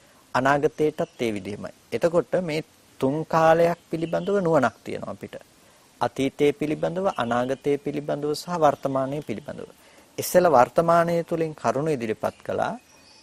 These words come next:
ඒ දේම අතීතය සහ අනාගතය කියලා අපි හදාගත්ත තැන් දෙකටත් බහාල්ලා පෙන්නනවා. එතකොට දැන් අතීතය ඇසුරු වෙන්න විදිහක් නැහැ, අනාගතය ඇසුරු වෙන්න විදිහක් නැහැ. අපිට ඇසුරු වෙන එකම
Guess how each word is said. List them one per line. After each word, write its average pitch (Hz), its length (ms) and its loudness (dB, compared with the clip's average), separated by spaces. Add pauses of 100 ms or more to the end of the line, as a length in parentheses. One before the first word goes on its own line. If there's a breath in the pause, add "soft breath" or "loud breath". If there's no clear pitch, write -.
(140)
ඒ 143 180 6
දේම 185 300 2
අතීතය 160 600 -4
සහ - 100 -8 (100)
අනාගතය 143 680 0
කියලා 156 280 2
අපි 151 160 -2
හදාගත්ත 131 680 0
තැන් 123 240 -6
දෙකටත් 139 300 -6 (840)
බහාල්ලා 135 520 2
පෙන්නනවා. - 440 -6 (520 soft breath)
එතකොට 160 280 4
දැන් 165 180 0
අතීතය 143 500 -4
ඇසුරු 151 280 0
වෙන්න 151 220 0
විදිහක් 147 360 -6
නැහැ, 160 240 -6
අනාගතය 135 520 0
ඇසුරු 147 300 0
වෙන්න 147 240 -2
විදිහක් 147 400 -8
නැහැ. 160 320 -10 (600 soft breath)
අපිට - 240 -4
ඇසුරු 143 340 2
වෙන 151 160 -4
එකම 139 280 -4